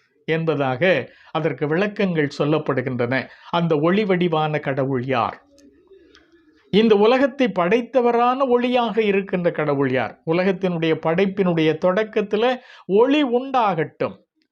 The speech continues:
இருள் என்பது ஒரு பொருளே இல்லை. சைவ சித்தாந்தத்தினுடைய அடிப்படையில இருள் என்பது ஒரு பொருளே அல்ல. ஒளியை கொடுப்பதற்கு ஒரு பொருள் தேவைப்படுகின்றது. இந்த உலகத்திற்கு வெளிச்சம் அல்லது ஒளி என்பது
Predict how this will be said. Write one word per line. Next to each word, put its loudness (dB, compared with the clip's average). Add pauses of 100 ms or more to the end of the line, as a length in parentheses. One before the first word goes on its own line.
(440)
இருள் 4
என்பது 0
ஒரு 2
பொருளே 0
இல்லை. 0
சைவ -2
சித்தாந்தத்தினுடைய 0
அடிப்படையில 0 (180)
இருள் 4
என்பது 2
ஒரு 2
பொருளே 2
அல்ல. 0 (180)
ஒளியை 2
கொடுப்பதற்கு 0
ஒரு 2
பொருள் 0
தேவைப்படுகின்றது. -2 (380)
இந்த 2
உலகத்திற்கு 0
வெளிச்சம் 0
அல்லது 0
ஒளி 2
என்பது 0